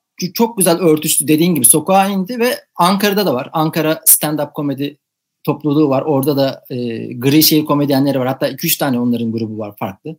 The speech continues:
Antalya'da başladı. İzmir'de yok bildiğim kadarıyla. Eskişehir'de yok ama oralarda bizler gidiyoruz. Ankara'dakiler gidip geliyor. Yani giderek gelişiyor. İfade özgürlüğüne gelince yani soru neydi? Tam şeyi unuttum.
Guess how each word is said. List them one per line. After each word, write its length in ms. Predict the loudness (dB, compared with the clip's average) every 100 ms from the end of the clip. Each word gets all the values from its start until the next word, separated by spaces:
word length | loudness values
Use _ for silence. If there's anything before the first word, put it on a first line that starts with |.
| _ _ _ -4
Antalya'da 580 | 0 2 4 4 4 2
başladı. 560 | 0 -2 -6 -8 -12 _ _ _
İzmir'de 460 | 0 2 2 2 2
yok 300 | 0 0 -6
bildiğim 280 | -6 -2 0
kadarıyla. 360 | 0 0 0 0
Eskişehir'de 500 | -2 -2 -2 0 0
yok 180 | -2 0
ama 180 | 0
oralarda 540 | 2 2 2 0 -2 0
bizler 340 | 2 4 4
gidiyoruz. 400 | 2 -2 -2 -2
Ankara'dakiler 640 | -2 0 0 -2 -4 -4 -4
gidip 280 | -6 -10 -8
geliyor. 320 | -6 -4 -2
Yani 480 | -2 -2 -2 -6 -12 -20 _ _ _ 0
giderek 280 | 2 2 0
gelişiyor. 540 | 0 2 2 -2 -4 -8 _ _ _
İfade 360 | -6 0 2 2
özgürlüğüne 440 | 0 -2 -4 -4
gelince 480 | -2 -2 -2 -4 -6
yani 440 | -4 -4 -4 -6 -6
soru 300 | 0 0 0
neydi? 320 | -2 -4 -8
Tam 260 | -6 -6
şeyi 240 | -6 -6 -4
unuttum. 480 | -6 -6 -8 -10